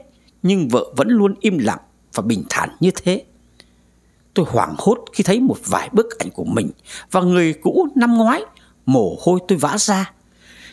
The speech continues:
Chưa bao giờ tôi sợ hãi như thế. Người ta nói phụ nữ nhạy cảm vốn không sai. Hôm đó,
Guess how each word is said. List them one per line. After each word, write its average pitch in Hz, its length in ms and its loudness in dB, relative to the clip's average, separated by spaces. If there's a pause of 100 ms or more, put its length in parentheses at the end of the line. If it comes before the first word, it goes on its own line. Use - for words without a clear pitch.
Chưa 285 120 0
bao 254 160 0
giờ 147 260 2
tôi 233 100 2
sợ - 260 0
hãi - 260 -2
như 226 200 4
thế. 214 300 0 (500)
Người 160 260 2
ta 240 160 0
nói 240 300 0
phụ 131 180 -2
nữ 311 280 2
nhạy 131 360 0
cảm - 220 -4 (340)
vốn 175 180 0 (140)
không 165 180 -2
sai. 151 260 -2 (1300)
Hôm 151 320 0
đó, 139 240 0